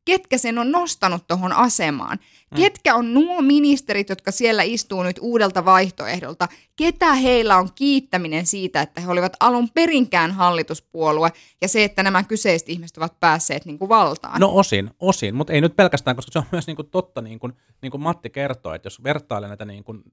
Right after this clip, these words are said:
Speaker 2: näitä splitaneita ryhmiä, sitä, niinku, kaksikymmentä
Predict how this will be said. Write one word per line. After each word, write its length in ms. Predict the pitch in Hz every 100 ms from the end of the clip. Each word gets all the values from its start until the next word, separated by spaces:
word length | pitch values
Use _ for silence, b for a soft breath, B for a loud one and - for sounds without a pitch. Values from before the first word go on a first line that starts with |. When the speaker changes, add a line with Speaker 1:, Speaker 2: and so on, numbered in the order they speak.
| _
Speaker 2:
näitä 220 | 107 -
splitaneita 540 | - 139 135 113 101
ryhmiä, 480 | 117 120 98 87 78
sitä, 260 | - - 95
niinku, 260 | 98 107 - _ _ -
kaksikymmentä 760 | 117 113 110 101 92 92 98